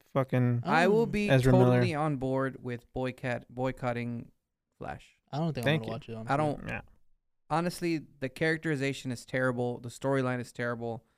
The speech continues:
Speaker 2: What he's doing is terrible.
Speaker 1: Mm-hmm.
Speaker 2: And that's one I'm okay with. Fuck that.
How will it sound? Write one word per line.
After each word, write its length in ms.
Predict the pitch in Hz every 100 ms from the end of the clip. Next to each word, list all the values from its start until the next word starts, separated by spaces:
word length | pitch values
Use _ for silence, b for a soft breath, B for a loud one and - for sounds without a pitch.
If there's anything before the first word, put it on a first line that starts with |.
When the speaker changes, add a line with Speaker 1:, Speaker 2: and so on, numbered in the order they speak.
| _ _ -
Speaker 2:
What 160 | 151
he's 240 | 170 151 120
doing 420 | 147 160 170 180
is 200 | 165 -
terrible. 560 | 180 170 175 180 185 _ _ _
Speaker 1:
Mm-hmm. 240 | 143 127 156 _ _
Speaker 2:
And 240 | 127 131 131
that's 260 | 139 139
one 200 | 147 147 139
I'm 160 | 127
okay 320 | 127 - 123
with. 260 | 120 117 110 _ _ _ _ _ _
Fuck 200 | 135 -
that. 240 | 110 -